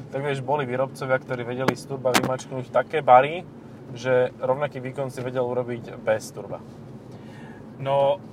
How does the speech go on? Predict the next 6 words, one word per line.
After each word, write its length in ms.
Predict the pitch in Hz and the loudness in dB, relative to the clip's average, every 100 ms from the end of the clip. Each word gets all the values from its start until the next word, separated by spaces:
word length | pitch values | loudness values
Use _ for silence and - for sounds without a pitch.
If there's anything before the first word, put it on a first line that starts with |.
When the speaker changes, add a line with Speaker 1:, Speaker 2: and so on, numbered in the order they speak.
| - - - - | -14 -14 -14 -14
Speaker 2:
z 100 | - | -10
dvojlitrového 1120 | 131 175 220 240 - 202 190 190 165 139 - 110 | -2 0 0 -2 0 2 6 4 6 2 2 -8
štvorvalca 760 | 120 117 131 139 147 139 143 123 | -10 -4 -2 4 4 4 0 -2
dokázala 480 | 120 156 143 143 113 | -2 -2 0 0 -2
Honda 400 | 117 113 117 113 | -4 -2 -2 0
dať 240 | 113 | -2